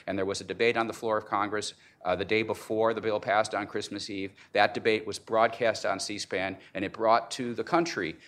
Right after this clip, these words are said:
the issue of the constitutional problems with this bill in a way that was highly salient and otherwise would never have come about. Had it not been for Todd Gaziano and the Heritage Foundation, that would not have happened.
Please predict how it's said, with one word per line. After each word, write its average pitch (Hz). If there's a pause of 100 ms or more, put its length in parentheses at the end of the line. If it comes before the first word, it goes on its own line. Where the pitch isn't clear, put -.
the 113
issue 127
of 101
the -
constitutional 101
problems 110
with 82
this 85
bill 90
in 92
a 92
way 95
that 87
was 78
highly 131
salient 101
and 95
otherwise 98
would 92
never 110
have 107
come 101
about. 85
Had 98
it -
not 107
been 117
for 110
Todd 98
Gaziano 90 (260)
and 92
the 92
Heritage 98
Foundation, 87
that 87
would -
not 82
have 87
happened. 110